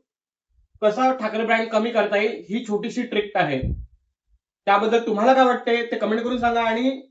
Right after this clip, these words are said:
सध्याचा जो प्रमुख मीडिया आहे तो सत्ताधाऱ्यांना प्रश्न विचारत नाही, आपण तो प्रश्न विचारायचा प्रयत्न करतो. आपण त्यांच्या चुकींना चुका म्हणतो तर त्यांच्या योग्य कामांना योग्य म्हणतो.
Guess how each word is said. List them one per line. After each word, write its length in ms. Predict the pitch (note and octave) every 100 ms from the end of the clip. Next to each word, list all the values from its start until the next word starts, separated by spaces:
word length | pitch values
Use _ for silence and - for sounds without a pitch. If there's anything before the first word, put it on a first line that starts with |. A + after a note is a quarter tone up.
| -
सध्याचा 540 | F#3 F3+ G#3+ A3 A3+ G3+
जो 140 | A3
प्रमुख 280 | G#3+ A#3 B3+
मीडिया 300 | A#3 G#3+ G3
आहे 280 | F#3 G#3 G#3+
तो 80 |
सत्ताधाऱ्यांना 540 | G#3+ F3+ G3 F#3+ G3 G#3
प्रश्न 300 | F#3+ F3 A#3+
विचारत 340 | A3+ G#3+ F#3+ F3+
नाही, 140 | G3 D#3+
आपण 400 | D#3 G#3 A3 -
तो 80 | A3
प्रश्न 260 | G3 A3
विचारायचा 340 | G3 G3 G3 F#3
प्रयत्न 380 | F3 F3 A3+
करतो. 260 | G#3+ - G#3
आपण 420 | F#3+ E3 G3+ G#3+
त्यांच्या 280 | F#3+ F3+ G#3
चुकींना 460 | G#3 F#3 G#3+ G#3+ A3
चुका 300 | G#3 G#3+ G#3+
म्हणतो 320 | G#3 G#3+ A3
तर 60 |
त्यांच्या 320 | A#3 F#3+ F#3 G3
योग्य 220 | F3+ G#3
कामांना 300 | G3+ A3 A3
योग्य 300 | F#3 - A3
म्हणतो. 500 | F#3+ D#3+ C#3+ -